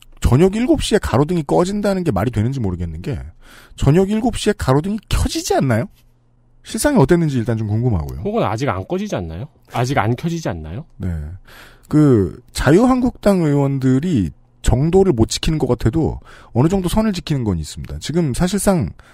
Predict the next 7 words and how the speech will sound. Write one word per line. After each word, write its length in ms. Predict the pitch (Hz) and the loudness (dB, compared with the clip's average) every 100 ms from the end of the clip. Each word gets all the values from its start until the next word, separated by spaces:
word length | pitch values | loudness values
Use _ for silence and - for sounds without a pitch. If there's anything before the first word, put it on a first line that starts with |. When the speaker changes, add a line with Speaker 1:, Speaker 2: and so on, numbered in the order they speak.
| _ - | _ -2
Speaker 1:
광화문 420 | 147 165 202 196 | 2 2 2 0
집회를 380 | 170 - 165 175 | -2 2 2 4
동원 320 | 160 123 185 | 4 4 4
집회로 280 | 196 185 180 | 0 0 0
활용하고 440 | 180 226 240 175 | 2 0 0 0
있어요, 180 | 117 101 | 0 -2
자유한국당이. 880 | 87 92 82 80 80 69 73 80 76 | -2 -2 -4 -8 -12 -12 -12 -14 -16